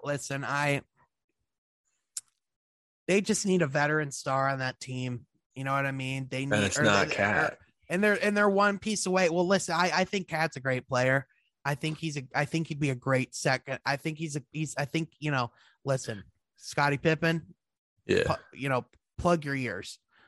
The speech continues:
Speaker 1: Um, he's more of a Pippen than he is a Jordan. You know what I'm
Speaker 2: Correct.
Speaker 1: saying?
Speaker 2: Correct.
Speaker 1: Um, Anthony Bennett, he's a third guy.
Speaker 2: <laughs>
Speaker 1: You know, I, I mean, I, Anthony
Speaker 2: Not
Speaker 1: Bennett,
Speaker 2: Anthony
Speaker 1: I,
Speaker 2: Bennett. <laughs>
Speaker 1: Anthony Ed-, Anthony Edwards. I'm
Speaker 2: Edwards.
Speaker 1: s-, yeah, I'm sorry. I'm sorry. I'm sorry. He is way better than Anthony Bennett.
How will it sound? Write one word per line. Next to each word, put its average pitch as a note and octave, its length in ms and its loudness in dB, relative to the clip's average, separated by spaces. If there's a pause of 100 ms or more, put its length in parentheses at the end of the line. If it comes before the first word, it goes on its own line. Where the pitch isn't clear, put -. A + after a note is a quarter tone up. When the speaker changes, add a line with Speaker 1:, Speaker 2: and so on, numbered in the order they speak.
(180)
Speaker 1:
Um, A#2+ 440 -4 (180)
he's - 260 -6
more F#3+ 160 4
of F3+ 60 4
a F3 80 2
Pippen D3 400 2
than B2+ 120 -4
he B2+ 100 -4
is A#2+ 160 -6
a - 20 -16
Jordan. G#2 480 -8
You C3 80 -6
know C3+ 80 2
what C3+ 60 4
I'm C3 80 0
Speaker 2:
Correct. B2+ 100 -2
Speaker 1:
saying? C#3+ 280 2
Speaker 2:
Correct. - 100 -14 (360)
Speaker 1:
Um, B2+ 360 2 (140)
Anthony E3 360 0
Bennett, E3+ 540 2
he's D3+ 260 -4
a D3+ 60 -4
third D3 340 0
guy. - 340 4
Speaker 2:
<laughs> - 100 -20
Speaker 1:
You C3 140 -6
know, - 100 -6
I, D3 240 2
I D3+ 100 0
mean, C#3+ 160 -2
I, D3+ 120 0
Anthony D3 240 4
Speaker 2:
Not D3 260 10
Speaker 1:
Bennett, C3+ 80 8
Speaker 2:
Anthony C#3+ 380 8
Speaker 1:
I, D#3 40 6
Speaker 2:
Bennett. G#3 800 8
<laughs> - 40 0
Speaker 1:
Anthony F#3+ 440 6
Ed-, F3+ 240 4 (300)
Anthony G#3+ 460 0
Edwards. B2 460 4
I'm - 40 -2
Speaker 2:
Edwards. F2 180 -10
Speaker 1:
s-, - 220 -20
yeah, D3 220 -4
I'm C#3 100 -8
sorry. C#3+ 420 -6
I'm - 120 0
sorry. C3+ 440 -2 (460)
I'm C#3+ 80 -12
sorry. F3 420 6
He E3+ 160 2
is D3 160 0
way B3 260 8
better A3+ 340 6
than G#3 100 4
Anthony F#3+ 340 2
Bennett. D#3 380 2